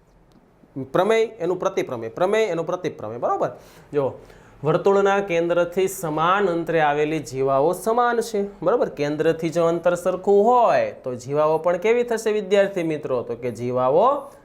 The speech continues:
સમાન થશે. અને પછીનો જે પ્રમેય આવે છે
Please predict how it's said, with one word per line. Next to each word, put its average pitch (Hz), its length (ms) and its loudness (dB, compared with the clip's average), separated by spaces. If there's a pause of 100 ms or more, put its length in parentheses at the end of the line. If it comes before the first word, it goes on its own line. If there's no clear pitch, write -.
સમાન 160 540 0
થશે. 131 420 -8 (460)
અને 127 400 0 (720)
પછીનો 214 460 2
જે 196 120 4
પ્રમેય 175 340 0
આવે 165 240 2
છે 175 380 0